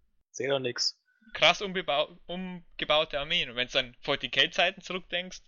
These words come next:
Speaker 2: da waren ja auf, sogar auf den ganz kleinen Popelturnieren hatte wieder der eine, der irgendwie seine Chaos Space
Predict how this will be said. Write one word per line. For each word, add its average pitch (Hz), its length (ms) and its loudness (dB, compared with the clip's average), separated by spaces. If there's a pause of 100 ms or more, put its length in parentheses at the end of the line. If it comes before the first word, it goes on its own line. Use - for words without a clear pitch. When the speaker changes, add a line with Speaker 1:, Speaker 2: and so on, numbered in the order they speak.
(680)
Speaker 2:
da 135 100 0
waren 135 180 6
ja 127 180 8
auf, 123 180 0
sogar 147 200 6
auf 147 100 2
den 147 100 0
ganz 131 240 6
kleinen 127 240 4
Popelturnieren 135 640 -2
hatte 120 220 -8
wieder 131 180 -4
der 131 180 6
eine, 147 240 8
der 139 160 4
irgendwie 135 320 2
seine 123 380 4 (400)
Chaos 147 440 6
Space - 800 6